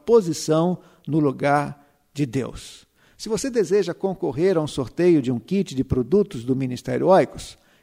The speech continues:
escreva para nós, compartilhando como este programa tem edificado sua vida pessoal, sua vida conjugal e também sua vida familiar. Escreva para nós, Rua Marise Barros, quatro sete nove, Sala sete,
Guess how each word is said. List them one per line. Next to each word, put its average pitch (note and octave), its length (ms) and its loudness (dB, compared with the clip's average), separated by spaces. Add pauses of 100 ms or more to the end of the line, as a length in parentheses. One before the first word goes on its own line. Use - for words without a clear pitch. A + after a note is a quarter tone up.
escreva A#3 340 0
para D#3+ 200 4
nós, C#3 440 -6 (300)
compartilhando F#3+ 720 0
como A#3+ 340 2
este A3+ 220 6
programa E3 500 6
tem A#3 220 0
edificado D#3 600 2
sua C3 200 -2
vida A3+ 260 4
pessoal, D#3+ 720 6 (140)
sua D3 240 0
vida G3+ 260 6
conjugal D#3 680 6
e F#3 60 -6
também D#3 380 0
sua C#3+ 240 2
vida B2+ 280 2
familiar. A#2+ 640 -4 (500)
Escreva C4+ 320 2
para E3 220 6
nós, D3 560 2 (340)
Rua G#3 240 4
Marise G3 400 2
Barros, E3 600 4 (120)
quatro G3 400 2
sete F#3 320 0
nove, D3+ 540 0
Sala C3 320 0
sete, - 480 -8